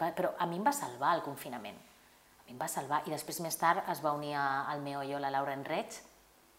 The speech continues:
otra que le encanta un jaleo. I llavors, clar, érem tres allà a tope i, i la gent ens ho va agrair molt, molt, molt, molt. I eso es con lo que yo me quedo, eh? I que a mi, em, per mi va ser terapèutic.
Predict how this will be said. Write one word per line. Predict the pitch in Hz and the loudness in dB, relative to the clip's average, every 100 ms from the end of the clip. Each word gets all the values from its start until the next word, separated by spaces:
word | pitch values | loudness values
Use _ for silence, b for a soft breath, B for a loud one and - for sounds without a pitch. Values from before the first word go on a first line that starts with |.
| - - | -14 0
otra | 160 160 160 | 6 8 8
que | |
le | 156 | 8
encanta | 147 147 151 | 6 8 8
un | - | 8
jaleo. | 175 202 233 - B B B B B 165 | 8 10 8 4 B B B B B 8
I | 214 | 10
llavors, | 185 - | 12 10
clar, | 180 175 165 | 10 10 10
érem | 170 | 6
tres | 180 175 185 | 2 6 8
allà | 180 190 | 12 12
a | 185 | 10
tope | 208 208 208 208 208 | 8 8 8 6 8
i, | 175 156 143 139 B B B B B - | 6 4 -2 -6 B B B B B -2
i | 185 160 151 151 147 - - 190 | 2 2 0 -2 -4 -6 -8 -2
la | 175 | 0
gent | 151 175 220 | 2 2 2
ens | 185 | 4
ho | 165 | 4
va | |
agrair | 165 165 180 | 4 4 2
molt, | 180 151 147 139 127 139 | 0 -2 -4 -6 -8 -8
molt, | 156 151 139 | -2 -2 -2
molt, | 139 135 | -4 -4
molt. | 135 147 | -6 0
I | 196 185 | 4 6
eso | 185 | 4
es | - | -2
con | - | -4
lo | 147 | -4
que | 139 | -6
yo | 131 | -8
me | 131 | -8
quedo, | 113 101 - | -10 -10 -12
eh? | - B B B - | -14 B B B -2
I | |
que | 196 | 0
a | 165 | 2
mi, | 170 | 2
em, | 202 185 165 - 190 | 2 2 0 -2 6
per | 175 175 | 8 8
mi | 175 | 6
va | |
ser | 214 240 | 6 8
terapèutic. | 208 - 180 233 139 - | 8 8 6 4 -2 -8